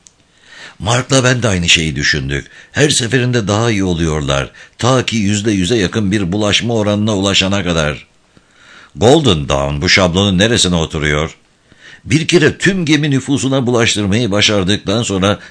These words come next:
sıra toksinin ölümcüllüğünü denemeye geliyor."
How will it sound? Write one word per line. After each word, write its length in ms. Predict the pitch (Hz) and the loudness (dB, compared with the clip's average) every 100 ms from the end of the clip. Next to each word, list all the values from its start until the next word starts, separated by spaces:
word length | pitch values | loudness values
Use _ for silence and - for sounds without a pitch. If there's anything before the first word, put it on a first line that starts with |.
| - | -4
sıra 340 | - 131 151 | 0 2 2
toksinin 480 | 143 139 - 139 143 | 2 0 0 0 0
ölümcüllüğünü 920 | 95 131 127 92 135 117 127 131 120 | 2 2 0 2 2 2 0 2 0
denemeye 400 | 120 123 123 120 | 0 0 0 0
geliyor." 480 | 104 98 95 95 | 0 0 0 0